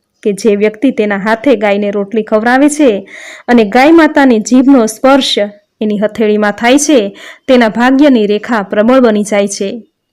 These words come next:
આથી આ કથા સાંભળનાર દરેક બહેનો સવારે પહેલી રોટલી ગાય માતાની બનાવવાનો વ્રત સંકલ્પ જરૂર લેજો. ગાય માતાની સેવા પૂજા કરવાથી ગ્રહ દોષ દૂર થાય છે, ઘરની ગરીબી, રોગ નાશ પામે છે.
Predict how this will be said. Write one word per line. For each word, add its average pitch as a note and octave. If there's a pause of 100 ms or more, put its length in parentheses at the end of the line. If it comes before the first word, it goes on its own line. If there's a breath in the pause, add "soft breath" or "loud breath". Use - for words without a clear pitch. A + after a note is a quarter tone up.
(160)
આથી A3 (400 loud breath)
આ A3+
કથા B3
સાંભળનાર C4+
દરેક C#4+
બહેનો A3+
સવારે G#3+
પહેલી B3+
રોટલી G3+
ગાય G3+
માતાની G3+
બનાવવાનો G3+ (100)
વ્રત B3
સંકલ્પ G#3+
જરૂર G#3
લેજો. G3 (600 loud breath)
ગાય B3+
માતાની D#4+
સેવા A#3+
પૂજા A3
કરવાથી A#3 (160)
ગ્રહ B3+
દોષ G#3 (100)
દૂર A#3
થાય A#3
છે, G3+ (140)
ઘરની G3+
ગરીબી, G#3+
રોગ A3
નાશ G3+
પામે G3
છે. G3